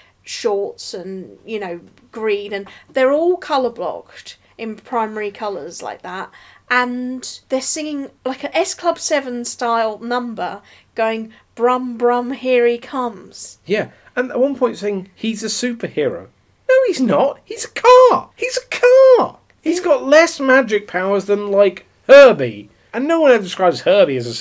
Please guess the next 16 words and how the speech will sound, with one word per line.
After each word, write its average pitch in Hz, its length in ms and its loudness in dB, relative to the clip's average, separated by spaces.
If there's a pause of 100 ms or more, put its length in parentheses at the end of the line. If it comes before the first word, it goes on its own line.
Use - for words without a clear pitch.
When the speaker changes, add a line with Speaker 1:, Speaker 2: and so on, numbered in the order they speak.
(120)
Speaker 2:
superhero. 113 460 -10 (200)
Speaker 1:
No, 262 200 -4
I 254 80 -8
don't 277 220 -12
think 254 160 -16
I 226 120 -10
describe 226 440 -14
Herbie 208 320 -14
that 202 180 -18
way. 208 240 -16
Speaker 2:
No, 349 360 -6 (220)
but 226 140 -8
this 240 160 -8
is 294 100 -4
the 247 60 -6
thing, 226 160 0